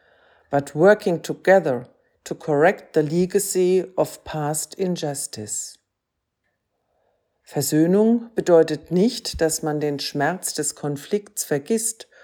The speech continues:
oder zu begraben versucht, sondern dass man zusammenarbeitet, um das Erbe des vergangenen Unrechts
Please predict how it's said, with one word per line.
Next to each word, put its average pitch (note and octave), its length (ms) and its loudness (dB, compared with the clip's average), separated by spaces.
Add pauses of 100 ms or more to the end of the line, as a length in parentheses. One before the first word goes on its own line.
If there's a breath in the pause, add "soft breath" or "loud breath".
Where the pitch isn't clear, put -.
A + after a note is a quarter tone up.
(260 soft breath)
oder D3 320 0
zu D3+ 160 -8
begraben D3+ 520 0
versucht, - 720 -8 (760)
sondern F#3+ 460 2
dass F#3+ 240 0
man D3+ 160 0
zusammenarbeitet, B2+ 1400 -2 (600)
um E3+ 180 -4
das C#3 220 2
Erbe E3+ 440 4
des C3+ 220 -6
vergangenen D3+ 600 -2
Unrechts F3 880 -2